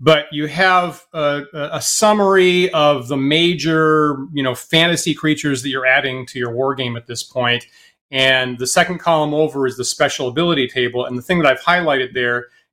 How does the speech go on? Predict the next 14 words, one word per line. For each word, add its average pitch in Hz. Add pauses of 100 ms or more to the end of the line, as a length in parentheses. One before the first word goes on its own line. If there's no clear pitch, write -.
is 131
special 180
ability 147
F, 160 (360)
the 135
ability 139 (180)
to 131
detect 160 (280)
hidden, 175 (180)
invisible 147 (120)
enemies. 139 (140)
So -
I 131
guess, -